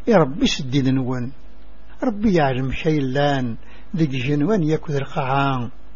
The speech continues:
Ṛebbi kulci yeɛlem yes. يمنون عليك أن أسلموا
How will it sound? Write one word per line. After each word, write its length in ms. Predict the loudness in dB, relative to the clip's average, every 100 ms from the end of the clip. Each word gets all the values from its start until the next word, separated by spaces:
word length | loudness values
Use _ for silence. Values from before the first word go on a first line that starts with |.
| -8 -8 -8 -8 -4
Ṛebbi 320 | 0 0 -2 -4
kulci 320 | -2 -2 -2
yeɛlem 320 | -2 -2 0 2
yes. 400 | 2 2 -4 -6 -8 -8 -8 -8 -8 -8 -8 -8 -8 -8 -8 -8 -8 -8 -8 -8 0
يمنون 760 | 4 6 6 6 6 6 4
عليك 540 | 2 2 2 2 0 -2
أن 220 | 0 0
أسلموا 540 | 0 4 4 4 0